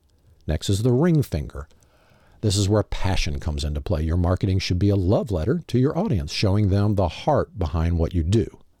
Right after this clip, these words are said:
The middle finger, it's about standing out and defying the norm. In a world of noise, be the voice that speaks with clarity and conviction, even if it means going against the grain.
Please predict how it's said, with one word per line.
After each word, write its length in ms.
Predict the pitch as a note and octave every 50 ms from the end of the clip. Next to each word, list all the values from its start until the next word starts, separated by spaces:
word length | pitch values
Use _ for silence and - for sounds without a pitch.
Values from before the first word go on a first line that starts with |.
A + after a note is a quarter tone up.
| _ _ _ _ _ _ -
The 80 | F2 E2+
middle 200 | F2+ G#2 G#2+ F2
finger, 340 | - - C#2+ C2 C2 - -
it's 120 | E2+ - -
about 240 | E2 F2+ F2+ -
standing 480 | - - - - - F#2 G2 G2 F#2 F2+
out 220 | F2+ F#2 F#2 F#2+ -
and 160 | G2 G2 F#2+
defying 680 | F#2 G2+ - - - - A2 A2+ A2 A#2 B2 A#2 A2+
the 80 | A2 G#2+
norm. 380 | G#2 G#2+ A2 G2 D#2+ D2 B1+
In 100 | C2 -
a 40 | D#2+
world 420 | D#2 D#2+ D#2+ D#2+ F2 F2+ F2 F2+ F2
of 100 | E2 D#2
noise, 500 | F#2 G2 A#2 D#3 E3+ E3 F3+ F3 D#3 -
be 180 | A#2+ G#2 A2+ C3
the 100 | C#3+ D3
voice 340 | A#2 A2+ G2+ G2 G#2 -
that 160 | - F2+ E2 -
speaks 320 | - - F#2 E2+ - -
with 140 | E2 D#2 -
clarity 460 | - - A#2 A#2 B2+ C3+ C3+ C#3+ -
and 160 | G#2+ G#2+ G2+ -
conviction, 560 | - F2+ F2 F2+ G2+ - - - F#2 E2+ E2+ - - - - _ -
even 260 | D3+ G#3+ G3+ G#3+ G3
if 100 | F#3 -
it 80 | D#3 A2
means 380 | G#2+ G#2 G#2 G2+ G2+ G2 F2+ - - - - _
going 320 | - G#2+ F#2 E2+ E2+ F2 E2+
against 340 | D#2 D#2+ E2+ D2 - - -
the 60 | E2
grain. 460 | E2+ G2 G2+ E2+ A#1 A1+ A1+ A#1+ -